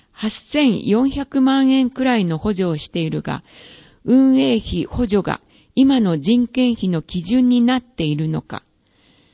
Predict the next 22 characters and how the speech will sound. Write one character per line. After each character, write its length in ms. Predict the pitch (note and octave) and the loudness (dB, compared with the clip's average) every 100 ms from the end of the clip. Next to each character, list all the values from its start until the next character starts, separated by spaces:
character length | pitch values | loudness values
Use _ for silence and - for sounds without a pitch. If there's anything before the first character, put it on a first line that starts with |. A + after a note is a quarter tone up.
| _ | _
ま 180 | E3+ F3+ | -6 -6
た、 300 | - F#3+ - _ _ _ | -4 -6 -6 _ _ _
指 160 | - - | -18 -4
定 260 | C4+ C#4 | 0 0
管 340 | C4+ A#3+ C4 B3 | -2 -4 0 0
理 120 | B3 | -2
者 180 | B3+ B3 | -4 -4
制 320 | - B3+ G#3+ | 0 2 2
度 160 | E3+ | 0
の 240 | D#3+ C#3+ - _ _ | -2 -4 -6 _ _
再 380 | - - B3 C4+ | -14 -6 -4 -4
構 260 | - C4 | -4 -4
築 320 | - - - E3 | -4 -10 -6 -4
や 220 | D3+ - - | -4 -6 -2
見 120 | F3 | 0
直 260 | A3+ A#3+ | 2 0
し 120 | A3+ A3 | 0 0
に 160 | A3 | 0
つ 140 | G#3+ G#3+ | -2 -6
い 80 | G3 | -4
て 140 | - | -4
も 220 | D3 C3+ | -4 -4